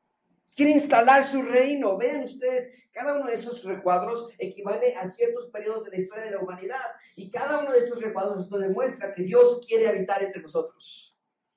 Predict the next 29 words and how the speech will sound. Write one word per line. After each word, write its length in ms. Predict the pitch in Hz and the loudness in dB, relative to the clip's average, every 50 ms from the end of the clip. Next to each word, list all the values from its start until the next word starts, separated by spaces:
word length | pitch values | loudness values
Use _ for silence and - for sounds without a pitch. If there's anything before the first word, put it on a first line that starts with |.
| _ | _
Esto 140 | _ _ 196 | _ _ -14
es 100 | 170 135 | -12 -12
extraordinario. 720 | 127 117 117 123 110 107 107 107 110 110 104 110 110 110 - _ _ _ _ _ _ _ _ _ _ _ _ _ _ | -12 -10 -6 -6 -4 -4 -4 -6 -8 -8 -10 -12 -14 -16 -20 _ _ _ _ _ _ _ _ _ _ _ _ _ _
Su 120 | - - 208 | -2 0 0
implacable 880 | 202 - - 208 185 175 - - - - - - 214 226 226 214 208 | 0 0 2 0 0 0 0 -4 -6 -2 0 0 0 4 6 6 6
deseo 540 | 190 170 165 165 - - 214 208 202 190 175 | 8 6 4 2 0 -2 0 4 6 6 6
de 80 | 170 | 6
instalar 480 | 170 170 - - - 170 180 190 202 202 | 4 0 -2 -2 -4 -2 0 2 2 2
su 160 | - 208 208 | 2 0 -2
reino 640 | 196 185 196 196 190 190 190 185 190 - - - _ _ _ _ _ _ _ _ | 0 0 2 2 2 2 0 0 -2 -2 -4 -8 _ _ _ _ _ _ _ _
en 140 | - 123 123 | -12 -12 -10
la 160 | 123 120 123 | -10 -10 -10
tierra. 440 | 123 120 117 113 101 101 - - - | -10 -10 -8 -8 -10 -12 -16 -18 -20
Esto 100 | _ - | _ -18
es 100 | - - | -14 -14
increíble. 480 | 131 113 110 104 101 101 101 - - - - | -14 -12 -12 -12 -12 -12 -12 -14 -16 -10 -4
Bien, 260 | - 143 120 - - - - - | -4 -4 -4 -4 -8 -14 -6 -4
entonces, 560 | 170 180 190 240 233 220 - 170 131 - - - - - | -2 -2 0 -2 -2 -2 -4 -4 -6 -6 -10 -14 -10 -6
van 180 | 175 226 262 | -4 -2 0
a 60 | 285 277 | 0 0
salir 500 | 285 247 220 208 196 190 190 190 - _ - | -2 -2 0 2 2 2 0 -2 -8 _ -10
los 260 | - - - - - | -10 -8 -8 -8 -10
hijos 320 | 277 262 - 254 247 233 | -10 -10 -10 -12 -8 -6
de 100 | - 220 | -4 -2
la 240 | 214 233 254 254 254 | 0 0 0 -2 -2
provincia, 800 | - 254 262 247 247 233 220 208 202 190 - - - 175 160 160 180 - - - - | -2 0 0 0 0 -2 -4 -4 -6 -6 -10 -14 -10 -8 -8 -8 -8 -10 -14 -18 -20
así 160 | - _ 165 | -20 _ -16
les 140 | 180 175 175 | -14 -12 -10
llamó, 580 | 170 170 156 147 143 151 - - - - _ | -10 -8 -6 -6 -4 -4 -6 -8 -10 -16 _